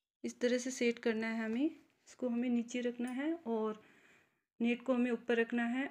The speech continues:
और देखिए अब हम इस तरह से करेंगे और इसका साइड का भी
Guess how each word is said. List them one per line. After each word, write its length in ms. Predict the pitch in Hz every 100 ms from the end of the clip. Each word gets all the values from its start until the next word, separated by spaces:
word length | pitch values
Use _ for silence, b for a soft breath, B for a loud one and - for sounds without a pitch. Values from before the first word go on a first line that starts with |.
| -
और 160 | 208
देखिए 440 | 202 220 - 269 320 -
अब 140 | 233
हम 260 | 233 269 - -
इस 140 | -
तरह 180 | 214 220
से 240 | 226 277 349 - _ _ _ _ _ _ _ _ _ _ _ _ _ -
करेंगे 460 | 233 233 233 262 294
और 360 | 220 208 202 214
इसका 300 | - - 233 - -
साइड 320 | 233 214 208
का 160 | 220
भी 160 | 226